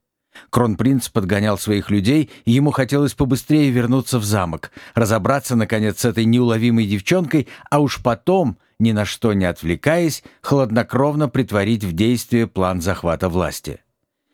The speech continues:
И любовница Неда Гамильтона должна была сыграть в этом плане роковую роль. Королева хотела ее видеть? Отлично.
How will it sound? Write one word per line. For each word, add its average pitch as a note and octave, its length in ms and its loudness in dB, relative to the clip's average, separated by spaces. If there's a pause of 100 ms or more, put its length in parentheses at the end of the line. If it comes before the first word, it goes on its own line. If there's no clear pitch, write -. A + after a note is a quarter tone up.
(160)
И A#2+ 80 4
любовница A2 580 0
Неда G#2+ 260 0
Гамильтона G2 640 0 (200)
должна B2+ 420 2
была C3+ 220 0
сыграть A#2+ 420 -2
в A#2+ 40 0
этом A2+ 220 0
плане A2 460 -2 (180)
роковую A#2 640 0
роль. E2 340 -4 (760)
Королева F2+ 520 0
хотела F2+ 420 -2
ее F#2 400 2
видеть? A#2 540 -2 (420)
Отлично. F2+ 720 -2